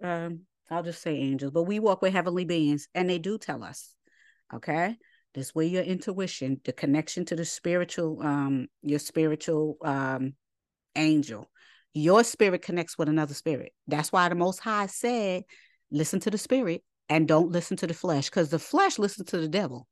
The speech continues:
and the spirit listens to the Most High. Understand that. That's why there's enmity. I'm not talking gibberish or hogwash,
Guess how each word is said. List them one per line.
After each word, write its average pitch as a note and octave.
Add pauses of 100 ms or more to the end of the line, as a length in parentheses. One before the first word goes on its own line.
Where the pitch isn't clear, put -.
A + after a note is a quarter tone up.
and D3
the C#3+
spirit G#3
listens D3+
to E3
the D#3
Most D#3+
High. D#3+ (400)
Understand B3+
that. F#3+
That's C#3+
why E3
there's F#3+
enmity. A3+ (420)
I'm C3+
not E3+
talking A3+
gibberish A#3+
or A#3
hogwash, F3+